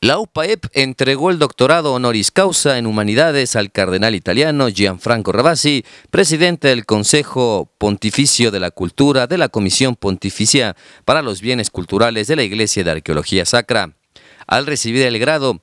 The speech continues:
Gianfranco Ravasi, quien fue considerado entre los cardenales papables en la pasada elección, agradeció el doctorado, que es el primero que recibe en América.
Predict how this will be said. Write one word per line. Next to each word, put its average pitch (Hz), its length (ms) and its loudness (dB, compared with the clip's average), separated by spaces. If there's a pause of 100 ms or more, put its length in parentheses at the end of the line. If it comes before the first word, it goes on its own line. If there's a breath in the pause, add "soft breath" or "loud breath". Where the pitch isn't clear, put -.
(260 soft breath)
Gianfranco 156 440 0
Ravasi, 135 560 0
quien 110 220 -2
fue 143 140 0
considerado 120 560 0
entre 98 180 -6
los 92 140 0
cardenales 101 580 -2
papables 113 680 0
en 151 160 2
la 120 120 0
pasada - 340 -2
elección, 120 500 0 (360 loud breath)
agradeció 151 560 0
el 156 80 0
doctorado, 120 800 2
que - 120 -2
es - 100 -4
el 104 120 -2
primero 101 320 0
que - 100 -8
recibe 82 360 -2
en 80 40 -4
América. 95 540 -2